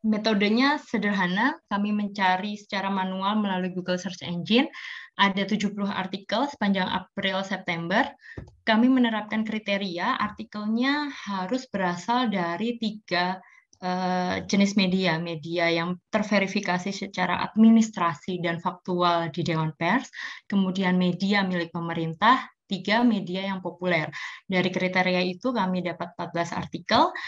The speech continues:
kemudian kami analisis, eh, dengan metode analisis isi, dengan proposisi atau pernyataan dalam teks sebagai unit pencatatannya. Hasil, eh, analisis kami, eh, next ke slide sembilan,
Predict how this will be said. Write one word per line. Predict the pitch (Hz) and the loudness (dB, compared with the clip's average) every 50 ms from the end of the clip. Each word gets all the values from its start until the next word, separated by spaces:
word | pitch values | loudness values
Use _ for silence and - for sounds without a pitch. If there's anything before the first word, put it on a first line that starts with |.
| - - - | -12 -14 -10
kemudian | _ - 202 190 196 190 196 185 185 190 190 185 185 190 190 190 196 196 | _ 0 2 2 2 2 2 0 0 0 2 2 4 2 2 0 -2 -4
kami | - 190 185 185 185 185 | -2 -2 0 0 -2 -2
analisis, | - 185 185 185 180 180 175 175 180 - - 208 220 220 214 - - - | -2 -2 0 0 0 0 -2 -4 -6 -6 -4 -6 -6 -6 -8 -14 -10 -4
eh, | - 180 175 170 170 165 170 165 | -2 0 2 2 2 2 0 0
dengan | 175 170 170 170 170 175 | 0 -2 -2 -2 0 0
metode | 180 180 - 170 165 185 - | 0 0 0 -2 -2 -2 -2
analisis | 175 175 170 170 165 165 - 180 - | -2 -2 -2 -4 -4 -6 -8 -8 -6
isi, | - 180 - - - 247 269 302 339 320 240 | -6 -6 -4 0 4 6 6 6 4 4 2
dengan | 202 185 185 180 180 | 2 2 2 2 2
proposisi | 185 185 185 - 190 190 190 214 196 180 - - 247 247 | 2 0 0 2 0 -2 0 -2 -4 -4 -2 -2 -2 0
atau | - 190 190 - 190 190 | -2 -2 -2 -4 -4 -4
pernyataan | 190 185 185 185 180 180 - 180 - 190 190 | -4 -4 -2 -2 -4 -4 -2 -2 -2 0 0
dalam | 185 180 170 175 175 175 175 | 0 0 0 0 -2 -4 -4
teks | - 202 - - - - | -6 -6 -6 -8 -8 -4
sebagai | 175 165 165 185 196 - | -2 -2 0 0 0 0
unit | 180 180 185 180 180 | 0 0 0 0 -2
pencatatannya. | - 165 165 175 160 - 160 156 165 160 160 160 156 151 151 143 - _ _ _ _ _ _ _ _ _ _ _ - - - - - - - - - - _ _ - | -4 -4 -4 -4 -4 -4 -4 -4 -4 -2 -2 -2 -2 -2 -4 -6 -10 _ _ _ _ _ _ _ _ _ _ _ -14 -12 -10 -10 -10 -10 -10 -12 -14 -16 _ _ 2
Hasil, | 214 208 208 214 220 277 285 294 302 277 | 2 4 4 4 4 4 6 6 6 4
eh, | - - - - 226 220 214 208 208 208 214 220 - - | 0 -4 -2 0 2 4 4 4 4 2 2 0 -2 0
analisis | 208 226 226 220 214 220 220 220 - 233 226 - _ | 4 4 6 6 6 4 2 0 -2 -4 -6 -6 _
kami, | - 202 190 185 180 180 202 262 - - - _ _ _ _ _ - 190 | -4 -2 0 0 2 2 2 2 2 0 -6 _ _ _ _ _ -6 -4
eh, | 190 185 185 185 185 185 185 202 | -2 0 0 0 -2 -2 -2 -4
next | - 208 208 208 - - - - - - - - - - - - - | -4 -4 -4 -6 -6 -10 -18 -20 -20 -20 -20 -20 -20 -20 -20 -20 -10
ke | - 214 214 208 214 214 214 | -6 -2 0 2 2 2 0
slide | 214 214 214 202 202 202 | 0 2 2 4 2 2
sembilan, | - - 233 214 202 185 185 190 214 240 226 | 0 2 4 4 6 6 4 4 6 6 4